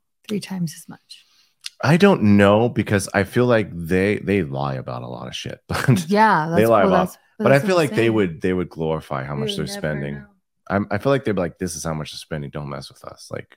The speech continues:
Speaker 2: I feel like they would announce that part of it. They don't want you to, like, talk bad about the government, but they'd probably announce, like, how much they're spending. Just
Speaker 1: It's
Speaker 2: as
Speaker 1: just
Speaker 2: a, like,
Speaker 1: so
Speaker 2: a
Speaker 1: funny. Like, I feel like girls versus boys. Like, if we had all female leaders, the girls would be more, like,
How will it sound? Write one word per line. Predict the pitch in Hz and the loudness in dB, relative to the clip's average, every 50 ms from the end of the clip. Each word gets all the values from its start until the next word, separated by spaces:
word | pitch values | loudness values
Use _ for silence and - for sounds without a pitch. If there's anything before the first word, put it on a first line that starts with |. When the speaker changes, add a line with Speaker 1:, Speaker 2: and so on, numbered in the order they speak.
| - - | -16 -16
Speaker 2:
I | - | -12
feel | - - 135 | -6 -4 -4
like | 131 - - | -4 -4 -6
they | 85 | -8
would | 78 71 | -8 -8
announce | 62 62 62 60 60 - - - - | -10 -14 -16 -16 -18 -18 -18 -16 -10
that | 71 73 64 50 - _ | -8 -8 -8 -8 -10 _
part | _ - - - _ | _ -20 -20 -20 _
of | _ | _
it. | - _ _ _ _ _ _ _ _ _ _ _ _ - | -20 _ _ _ _ _ _ _ _ _ _ _ _ 0
They | - 113 | 2 2
don't | 127 123 | 4 4
want | 110 101 95 - - | 2 2 0 -2 -2
you | 92 | -2
to, | 87 78 67 | -2 -2 -4
like, | 65 73 67 - _ _ _ _ _ _ _ _ _ _ _ _ _ _ _ _ _ _ _ _ _ _ _ - | -6 -8 -10 -10 _ _ _ _ _ _ _ _ _ _ _ _ _ _ _ _ _ _ _ _ _ _ _ -2
talk | - 92 76 69 - | -2 -2 -2 -2 -4
bad | 82 80 71 69 | -6 -6 -6 -6
about | 67 69 67 65 65 | -8 -10 -12 -12 -14
the | _ | _
government, | - - 104 107 95 78 73 69 - | -6 -2 -2 -2 -2 -4 -6 -8 -10
but | - 71 | -12 -8
they'd | 80 80 76 | -8 -8 -6
probably | - 92 87 78 73 | -4 -6 -4 -4 -6
announce, | 69 69 69 69 67 - - | -8 -8 -8 -10 -10 -12 -14
like, | 58 - | -16 -14
how | - 67 65 | -12 -12 -12
much | 67 67 - | -12 -14 -16
they're | - 65 | -18 -18
spending. | - - - 58 60 - - | -20 -16 -16 -16 -14 -14 -14
Just | - - - | -12 -8 -6
Speaker 1:
It's | 294 - | -6 -4
Speaker 2:
as | - | -4
Speaker 1:
just | 403 - | -4 -4
Speaker 2:
a, | - | -4
like, | - | -2
Speaker 1:
so | - 240 233 | -2 -2 -2
Speaker 2:
a | - | -2
Speaker 1:
funny. | - - 208 190 180 165 160 160 | -4 -6 -6 -6 -4 -4 -4 -4
Like, | 160 160 160 - - | -4 -4 -6 -4 -4
I | 185 | -4
feel | 175 - 214 202 | -4 -2 -2 -2
like | 190 175 165 | -2 -2 -4
girls | - 180 170 170 175 165 | -4 -4 -2 -2 -4 -6
versus | 156 170 196 185 147 - 175 160 | -8 -12 -12 -12 -10 -10 -10 -12
boys. | 139 - 156 - 147 156 - | -10 -10 -10 -10 -10 -10 -8
Like, | 175 165 - | -10 -6 -6
if | 185 160 - | -6 -8 -4
we | - 202 | -4 -4
had | 196 196 185 - | -2 -2 -4 -4
all | 180 175 170 170 | -2 -2 -2 -4
female | - - 190 175 175 175 175 180 185 | -4 -6 -4 -4 -2 -2 -2 -4 -4
leaders, | 185 196 190 190 208 214 226 226 - _ _ _ _ _ _ _ _ _ _ _ - | -4 -4 -4 -4 -4 -6 -6 -8 -12 _ _ _ _ _ _ _ _ _ _ _ -14
the | - 180 - - 180 208 196 | -14 -14 -12 -6 -2 -2 -2
girls | 185 - 196 185 180 196 190 - | 0 0 0 0 0 0 -2 -4
would | 233 226 190 | -6 -6 -4
be | - 208 202 190 | -4 -4 -2 -2
more, | 185 180 175 170 165 170 170 185 185 180 | 0 0 -2 -2 -2 -2 -4 -4 -6 -6
like, | 208 160 156 147 143 - - | -6 -6 -6 -6 -10 -12 -16